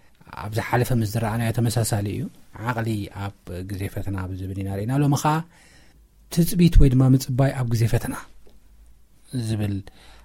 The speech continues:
ሓሳብ ኢና ክንርኢ። ማለት ናይ ሎሚ ሓሳብና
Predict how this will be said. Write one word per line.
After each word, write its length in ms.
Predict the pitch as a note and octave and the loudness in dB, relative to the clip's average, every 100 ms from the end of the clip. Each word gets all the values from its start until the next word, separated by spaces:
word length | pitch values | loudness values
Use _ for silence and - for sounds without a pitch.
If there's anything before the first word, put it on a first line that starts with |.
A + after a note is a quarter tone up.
| - | -6
ሓሳብ 300 | C3 - C3 | -2 2 2
ኢና 120 | A2 G2 F#2 - - | 2 -2 -6 -10 -16
ክንርኢ። 260 | - A2 A2 | -6 -4 -2
ማለት 260 | A#2 B2 | -2 0
ናይ 140 | D3 C3+ | 2 4
ሎሚ 160 | C#3+ D3+ D3+ - - - _ | 6 6 4 -6 -20 -20 _
ሓሳብና 600 | - - C#3 C#3+ C#3 C3 | -10 -2 -2 0 0 2